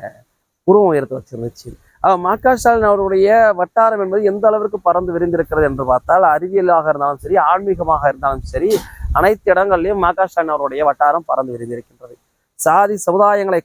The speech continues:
கடந்து அவர் அத்தனை பேரோடும் அன்பு பாராட்டியிருக்கிறார் என்பதற்கு உதாரணமாகத்தான் இருக்குது திரு ரமணன் அவர்களுடைய வாழ்க்கை செய்தி. மயிலாடுதுறை நாடாளுமன்ற தொகுதியில வெகு நாட்களுக்கு பின்பாக ஒரு மிகப்பெரிய ஒரு மாற்றம் நடக்க இருக்கு.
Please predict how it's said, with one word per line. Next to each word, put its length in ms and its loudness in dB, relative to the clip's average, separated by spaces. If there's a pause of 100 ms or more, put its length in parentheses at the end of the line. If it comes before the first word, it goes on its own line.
கடந்து 540 2
அவர் 240 2
அத்தனை 360 -2
பேரோடும் 360 2
அன்பு 260 0
பாராட்டியிருக்கிறார் 720 0
என்பதற்கு 460 -6
உதாரணமாகத்தான் 720 0
இருக்குது 320 -4 (560)
திரு 140 6
ரமணன் 500 0
அவர்களுடைய 480 0 (320)
வாழ்க்கை 360 -10
செய்தி. 260 -8 (500)
மயிலாடுதுறை 480 2
நாடாளுமன்ற 640 0
தொகுதியில 540 2
வெகு 220 -4
நாட்களுக்கு 580 0
பின்பாக 540 0
ஒரு 140 2 (420)
மிகப்பெரிய 480 2
ஒரு 100 2
மாற்றம் 460 0 (320)
நடக்க 320 -4
இருக்கு. 240 -10